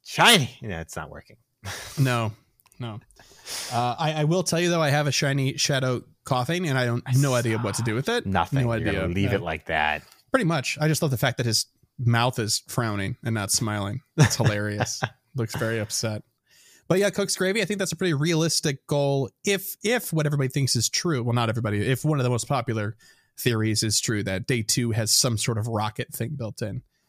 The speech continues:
Speaker 1: Mm-hmm.
Speaker 2: Hopefully, hopefully we'll have the chance to, to dig through some of that stuff and look for some cool, unique shinies like that.
Speaker 1: So this week's Poke Poll is, when it comes to live events, what do you think the ideal features and sweet spot for length is?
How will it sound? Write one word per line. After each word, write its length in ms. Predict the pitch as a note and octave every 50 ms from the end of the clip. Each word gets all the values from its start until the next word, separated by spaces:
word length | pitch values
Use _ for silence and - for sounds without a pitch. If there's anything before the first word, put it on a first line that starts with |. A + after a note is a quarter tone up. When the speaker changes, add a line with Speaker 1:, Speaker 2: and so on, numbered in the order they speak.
| -
Speaker 1:
Mm-hmm. 160 | - F#2+ E2+ -
Speaker 2:
Hopefully, 420 | B2 A2+ - A#2+ A2+ A2 G#2+ - - _
hopefully 260 | - E3+ F3 D#3+ D3 C#3+
we'll 140 | C#3 C3+
have 60 | B2 C3
the 60 | C3
chance 340 | - - C3 A2+ A2 A2 -
to, 280 | - A#2 A2 G#2 G#2+ -
to 100 | - A#2+
dig 280 | A#2 B2+ C3 A#2 A#2+ B2+
through 160 | - A#2 A2
some 160 | G2+ - A#2+
of 80 | A2+ A2
that 80 | G#2+ -
stuff 260 | - - A2 G#2+ -
and 100 | A#2+ A2+
look 120 | A2 -
for 80 | - A2
some 180 | - A#2+ A#2
cool, 300 | G#2+ - - D3 C#3 C3
unique 260 | A#2+ B2 A2+ A2 G#2+ A2
shinies 500 | - - A#2+ G#2+ G#2+ A2+ A2 A2+ - -
like 160 | A#2 A#2 -
that. 240 | - A#2 A#2 A#2 - _ _ _ _ _ -
Speaker 1:
So 160 | - - C3
this 180 | E3 G#3+ -
week's 160 | - G3+ E3 -
Poke 320 | - C3+ A2+ A2 - G#2
Poll 300 | - A2 G2 G2 G#2+ -
is, 340 | G#2 F#2 F2 E2+ F2 F#2 - - _ -
when 160 | A2+ A2 A#2
it 80 | A2+
comes 260 | - - C3+ D#3 F3 -
to 60 | - D#3
live 260 | C3+ B2 A#2 C3 C3+
events, 640 | C3+ G#2 F2+ E2 D#2+ E2+ F2+ - - - - - - _ _ _ _ _ _ _
what 260 | - G2 G#2 C#3 C#3+
do 80 | - F#3
you 80 | F3 D3
think 220 | - E3 D#3 -
the 100 | - D3 -
ideal 460 | F#2+ A2+ G2+ F#2 G2+ G2 B2 C3+ C3
features 520 | - - - A#2 A2 - - A#2+ A2+ G#2+ - -
and 140 | G#2 F2+
sweet 480 | - - - - - A2 A2 A#2+ A#2+ -
spot 340 | - - B2+ A#2 G#2+ - -
for 140 | - G#2+ F#2+
length 380 | F2+ D#2 D#2 E2+ E2 - -
is? 520 | - - - - - - - - - -